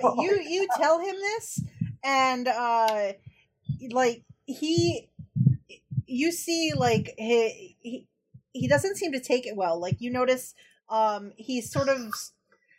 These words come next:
Speaker 2: like, is sweating a little bit, and then, uh, without saying anything, as you're still talking, he takes a small,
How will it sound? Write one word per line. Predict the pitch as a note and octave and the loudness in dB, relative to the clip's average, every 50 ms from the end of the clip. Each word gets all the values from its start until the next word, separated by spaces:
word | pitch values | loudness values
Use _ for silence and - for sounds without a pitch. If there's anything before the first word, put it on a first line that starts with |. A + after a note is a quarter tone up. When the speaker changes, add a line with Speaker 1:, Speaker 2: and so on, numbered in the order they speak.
| _ - B3+ | _ -2 2
Speaker 2:
like, | B3 B3 A3+ A3+ B3 | 2 2 2 2 -6
is | C#4 - - | -8 -8 -6
sweating | - - A#3 C4 B3+ C#4 C#4 | -4 0 2 2 2 2 0
a | C#4 | 0
little | C#4 C#4 C#4+ C4+ | 0 0 0 0
bit, | B3 C#4 C#4+ C#4+ - - - - | 2 2 2 2 2 -2 -6 -2
and | A3+ B3 B3 B3 | 0 0 2 2
then, | B3+ B3+ B3 B3 A#3+ B3 | 2 2 2 0 -2 -4
uh, | - - A#3 A#3 A#3 A3+ A3 A3 G3+ - _ _ - - - | -4 -2 0 2 2 4 4 2 2 0 _ _ -2 -2 -2
without | B3 A#3+ B3 C#4+ D#4+ E4 - | -2 0 4 6 6 6 6
saying | - - B3 B3 B3+ C4 C4+ | 4 -2 -2 0 0 0 0
anything, | C4+ C#4 C#4+ - D4 C#4 C4 | 0 -2 -2 -4 -4 -2 -2
as | A3+ | -2
you're | G#3 A3 A3 | -2 -2 -2
still | - - C4 B3+ | 0 0 0 2
talking, | - - - - F3+ G3 G#3 - A#3+ B3 B3+ C#4 D#4 - - - - _ _ _ | 2 0 0 0 0 0 0 0 -2 -4 -4 -6 -10 -12 -20 -20 -20 _ _ _
he | - C#4+ - - - - - _ _ _ _ _ - | -2 0 0 0 0 -2 -4 _ _ _ _ _ -4
takes | - - D4+ D4 - | -2 -2 -2 -2 -4
a | D#4 D4 | -6 -6
small, | - - - B3 A#3 A#3 A#3 B3 A#3+ A#3+ A#3 A#3+ A#3+ - | -6 -8 -8 -4 0 2 4 4 4 2 0 -2 -2 -4